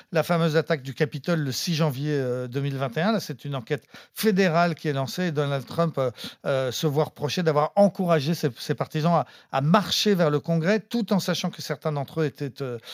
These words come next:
a-, armés. Il y a donc un, un, un procureur spécial qui, qui, euh, supervise l'enquête, euh, euh, fédérale. Il y a une autre enquête très, une autre procédure qui est très,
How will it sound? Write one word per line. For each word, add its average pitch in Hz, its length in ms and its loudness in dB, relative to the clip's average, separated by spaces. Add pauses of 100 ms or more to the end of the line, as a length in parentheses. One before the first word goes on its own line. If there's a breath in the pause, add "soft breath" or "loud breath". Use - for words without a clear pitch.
(140)
a-, 143 280 0
armés. 156 300 2
Il 220 80 -2
y 160 60 2
a 127 100 0
donc 123 260 -8
un, 127 160 -6
un, 120 380 -10
un 113 40 -12
procureur 123 360 -10
spécial 151 380 -6
qui, 127 240 -12 (340 soft breath)
qui, 131 300 -6
euh, 120 100 -6
supervise 165 580 2
l'enquête, 139 460 -4
euh, 123 160 -2 (340 loud breath)
euh, 127 140 0
fédérale. 147 460 0
Il 185 80 2
y 175 80 4
a 180 60 6
une 180 260 4
autre 254 400 2 (320 soft breath)
enquête 160 480 0
très, 143 320 0
une 139 120 2
autre 185 140 4
procédure 156 420 0
qui - 80 -6
est 127 40 -6
très, 139 260 0